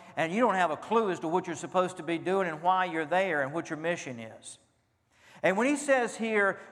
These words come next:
"You're my fellow soldier," I think he was saying, "Epaphroditus and I know what our mission is.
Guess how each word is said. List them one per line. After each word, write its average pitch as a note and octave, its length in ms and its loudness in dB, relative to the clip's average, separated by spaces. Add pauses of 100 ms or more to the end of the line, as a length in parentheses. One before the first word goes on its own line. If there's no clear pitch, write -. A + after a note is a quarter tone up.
"You're A#3 160 4
my G3 180 4
fellow A3 360 4
soldier," F3+ 680 2 (300)
I - 60 -20
think A#3 160 2
he B3+ 100 2
was G3+ 260 0
saying, G#3 260 2
"Epaphroditus G3 920 2
and F3+ 140 -2
I F3+ 140 2
know F3 480 0 (480)
what G#3+ 180 2
our F3+ 140 4
mission D#3+ 440 -6
is. A#2 540 -10